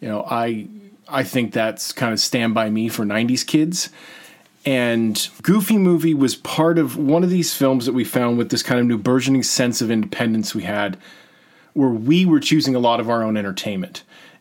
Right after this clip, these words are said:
And we latched on really hard to the Goofy movie,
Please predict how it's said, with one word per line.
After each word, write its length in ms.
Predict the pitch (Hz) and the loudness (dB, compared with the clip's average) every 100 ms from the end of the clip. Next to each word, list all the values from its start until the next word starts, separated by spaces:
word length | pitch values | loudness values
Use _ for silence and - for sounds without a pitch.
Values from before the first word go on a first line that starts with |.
| - | -4
And 520 | 127 117 110 107 101 - - - | 0 0 0 -2 -4 -10 -14 -6
we 340 | 120 139 180 | 0 4 4
latched 560 | 175 139 135 139 - - | 4 2 0 0 -2 0
on 400 | 127 120 113 107 | 0 0 -2 0
really 300 | 127 151 143 | 4 4 4
hard 320 | 117 123 113 | 2 0 -2
to 80 | - | -2
the 80 | 113 | -2
Goofy 320 | 110 107 110 | -2 0 0
movie, 420 | 107 98 98 98 | 0 -2 -4 -6